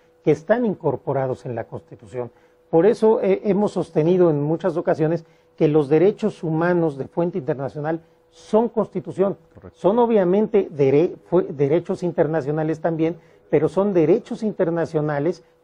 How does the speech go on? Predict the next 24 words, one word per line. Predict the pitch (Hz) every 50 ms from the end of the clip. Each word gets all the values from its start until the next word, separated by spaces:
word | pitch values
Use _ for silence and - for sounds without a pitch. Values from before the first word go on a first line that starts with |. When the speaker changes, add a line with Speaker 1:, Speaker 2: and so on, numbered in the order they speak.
| _
Speaker 1:
constitucionalizados. | - 185 202 190 - - 175 - 202 - - 170 165 165 156 147 151 175 170 151 151 -
Su | - - 185 160
fuente | - - 208 220 247 254 233 - 220
es | - 196
el | 185 170
derecho | 170 170 175 175 - -
internacional, | 175 165 185 160 143 160 160 151 151 156 156 165 190 - - _ _ _ _ _
pero | 147 143 160
están | 147 - 202 226 285
incorporados | 311 - - 214 165 - - 165 151 165 170 170 156 -
como | _ - 143 139 131
fuera | - - 156 147 143 139 127
la | 123 117
co-, | - - 127 - _ _ _ _ _
como | - 147 151 147
si | 143 - 151
fueran | - - 240 240 226 175
parte, | - - 165 160 160 160 220 165
porque | - - 143 107 - -
lo | 127 123 120
son, | - - 156 175 175 - _ _ _ _ _
de | 151 139
la | 143 151 -
Constitución. | - 147 120 - 143 117 - 123 - 139 131 143 -